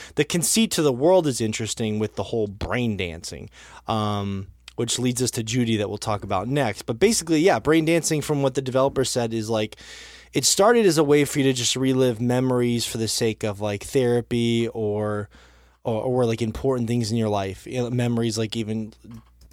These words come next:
that you can just hold on to, and then it's sort of, like, <laughs> expanded, obviously, into people, like, wanting to watch people's memories for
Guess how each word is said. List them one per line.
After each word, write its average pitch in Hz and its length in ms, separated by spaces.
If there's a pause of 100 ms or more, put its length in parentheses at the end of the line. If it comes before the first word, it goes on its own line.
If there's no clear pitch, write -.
(100)
that 127 100
you 113 40
can 127 140
just 117 140
hold 123 240
on 113 160
to, 117 180
and 113 100
then 113 120
it's 107 100
sort 117 240
of, 104 140
like, 107 340 (320)
<laughs> 170 260
expanded, 139 560
obviously, 117 460
into 113 140
people, 113 420 (340)
like, 117 220
wanting 113 320
to 110 140
watch 107 320
people's 113 300
memories 110 380
for 107 300